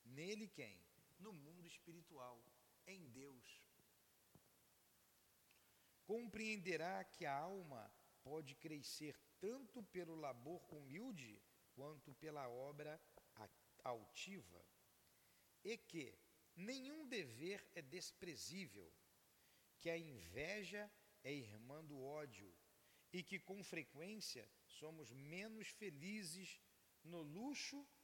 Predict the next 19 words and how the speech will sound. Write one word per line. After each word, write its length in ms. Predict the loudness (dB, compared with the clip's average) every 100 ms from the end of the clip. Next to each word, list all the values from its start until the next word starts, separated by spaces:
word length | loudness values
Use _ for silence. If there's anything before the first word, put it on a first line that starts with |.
| -20 -20 -20 -20 -16
do 280 | -10 -4 -4
que 220 | -2 -2
na 460 | -2 0 2 2 -2 -10 -18 -10
mediocridade. 1120 | -4 -4 -4 -8 -8 -8 -6 -6 -8 -12 -18 -20 -20 -20 -20 -2
Olha 280 | 0 2 -2
que 240 | -6 -4 -2
afirmação 1080 | -4 -4 -6 -4 -6 -4 0 0 0 -4 -12 -20 -20 -20 -6
que 100 | -2
vocês, 640 | 2 2 2 2 2 2 0 0 -10 -20 -20 -20 -20 -12
numa 1080 | -8 -6 -6 -6 -6 -6 -6 -4 -2 -2 0
análise 880 | 0 0 -2 0 0 -2 -4 -6 -8 -12 -20 -8
superficial, 760 | 0 0 0 0 0 0 0 -2
não 220 | -6 -4
concordarão. 680 | -4 -2 -2 0 0 -2 -4 -14 -20 -20 -20 -20 -20 -20 -20 -20 -20 -20 -20 -20 -20 -20 -14 2
Olha, 340 | 4 4 0 -2
olha 220 | 0 2
essa 180 | 0 -2
frase 420 | -4 0 0 0 -4
aqui. 280 | -6 -8